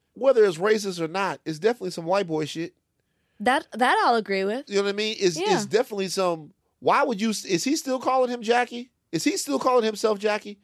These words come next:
Speaker 1: Twenty nineteen is the interview or something like that. That's, like, three years ago. Is he still calling himself Jackie? If he's not still calling himself Jackie, why are you still calling him Jackie?
Speaker 2: Well, that's when you, that's the context. He's saying that he's been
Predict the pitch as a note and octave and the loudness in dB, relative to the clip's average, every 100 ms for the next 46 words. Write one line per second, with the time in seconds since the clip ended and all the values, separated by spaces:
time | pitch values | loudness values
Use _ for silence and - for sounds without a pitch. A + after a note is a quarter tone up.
0 | _ C4+ D4 C4 A#3 - A#3 A#3 G3+ G3 | _ -4 -2 -2 -2 -2 -4 -4 -6 -6
1 | A3 G#3 A3 G#3+ G3+ G3+ G#3 G#3 G3+ - | -6 -6 -4 -4 -4 -6 -6 -6 -6 -6
2 | B3+ B3+ A#3+ - A3 A3 G#3+ F3 E3 A2+ | -2 0 0 -2 -6 -4 -4 -6 -6 -8
3 | - _ _ _ _ G3 F#3+ E4 G4+ B3 | -10 _ _ _ _ -2 0 0 0 -2
4 | A3+ E3+ A#3 A3+ G3+ G#3 A3 G#3 A3+ A#3 | 0 2 2 0 -2 0 0 2 0 -2
5 | A3 - G3+ F4 D4+ C4 B3+ - A#3 - | -6 -4 -2 -2 -2 0 -2 0 -2 2
6 | A3+ G#3+ G3 F3+ A3+ G#3 E3+ D3+ F3 F3+ | 2 2 -2 -2 -2 0 -2 -4 -6 -16
7 | _ - - - - D#4 B3+ C4 A3+ G3+ | _ -6 2 2 2 2 0 0 2 2
8 | F#3+ E3+ D#3 C3 A#2+ B2 A#2 - G#3 G3 | 4 0 0 -4 -10 -12 -12 -4 0 2
9 | F#3+ A3+ - F#3+ F3+ - G3 G3+ G3+ - | 2 -2 -4 -2 -2 -2 -2 -2 -4 -12
10 | - E3 - G#3 - E4+ G4+ G3+ - - | -8 -6 -6 -8 -4 -2 -2 -4 -4 -6
11 | C4+ - F3+ F#3 G3 - A3+ G3+ | -6 -2 -2 0 -2 -4 -10 0